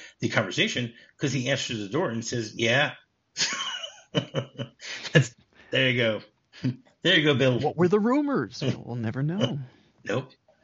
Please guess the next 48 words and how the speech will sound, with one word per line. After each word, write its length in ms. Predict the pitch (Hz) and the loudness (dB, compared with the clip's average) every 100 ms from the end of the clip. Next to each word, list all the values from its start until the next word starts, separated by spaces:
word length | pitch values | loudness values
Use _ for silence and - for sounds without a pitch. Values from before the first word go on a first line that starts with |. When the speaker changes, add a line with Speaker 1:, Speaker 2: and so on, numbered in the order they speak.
| - - - | -14 -14 -10
Speaker 1:
we 120 | 104 | -8
won't. 360 | 104 160 - - - - - - | -4 -4 -6 -16 -20 -20 -20 -6
And 220 | 110 107 | 0 4
then, 260 | 120 123 120 | 6 6 6
uh, 640 | 120 117 113 110 104 101 107 _ _ _ | 4 4 2 0 -4 -8 -12 _ _ _
"Sorry 340 | - - 262 | -4 0 2
to 60 | 101 | 4
bother 260 | 127 185 110 | 6 4 2
you, 140 | 92 | -4
sir. 280 | - 127 175 - _ - | -6 -4 -6 -10 _ -14
We're 120 | 226 | -10
checking 400 | 226 233 226 233 | -6 -6 -2 2
our 140 | 170 147 | 4 2
equipment. 600 | 127 190 107 87 - - _ _ - - | 2 0 0 -6 -10 -20 _ _ -20 -4
Any 160 | 165 127 | -2 0
problems 440 | - 139 165 131 | 2 4 4 2
with 100 | 117 | 0
the 60 | 110 | -2
conduit 460 | - 156 196 196 196 | 0 0 2 -2 -2
line?" 400 | 196 208 - - _ _ _ _ _ _ _ _ - - - - - - | -2 -2 -4 -8 _ _ _ _ _ _ _ _ -12 -12 -14 -16 -16 -14
And 100 | 123 | -6
he 60 | 110 | 0
goes, 280 | 113 113 107 | 2 2 2
"Uh, 340 | 113 120 117 - | 0 2 0 2
gee, 280 | 151 151 - - | 4 4 0 -8
<laughs> 100 | - | -6
I 120 | 139 | -4
don't 180 | 180 139 | -2 -2
know 100 | 143 | 0
anything 240 | 143 127 143 | 0 0 2
about 260 | 127 113 | 2 2
that." 300 | 131 104 - _ _ _ - - | 0 -4 -6 _ _ _ -20 0
Which 200 | 226 226 | 2 2
is 60 | 214 | 0
probably 280 | 220 254 233 | 0 2 4
the 160 | 120 | 4
answer 180 | 127 156 | 4 4
that 120 | 110 | 0
most 260 | 104 117 - | 0 0 0
people 220 | 143 151 | 0 2
would 120 | 135 | 0
give 140 | 131 135 | 0 0
if 100 | 120 | 0
someone 220 | 127 120 | -2 -2
knocks 220 | 107 - | -2 -4
at 60 | 127 | 0
your 120 | 127 | 2
door 260 | 113 120 | 2 0